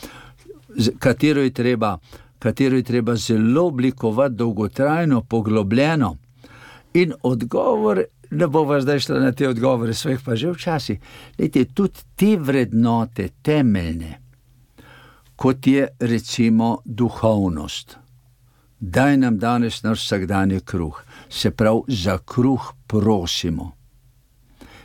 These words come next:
Ker ni samoumevno, da zemlja rodi. Če je suša, če je ujma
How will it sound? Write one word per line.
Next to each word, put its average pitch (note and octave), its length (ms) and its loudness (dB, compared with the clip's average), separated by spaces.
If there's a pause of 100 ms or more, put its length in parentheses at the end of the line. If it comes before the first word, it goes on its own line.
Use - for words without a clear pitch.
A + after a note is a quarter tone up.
Ker C#3 240 2
ni C3 320 4
samoumevno, B2 1120 2
da G#2+ 180 -2
zemlja F#2+ 520 -2
rodi. E2+ 360 -6 (100)
Če - 240 -2
je A2+ 80 2
suša, D#3+ 640 -2 (1000)
če - 180 2
je A2 160 4 (120)
ujma D3+ 540 2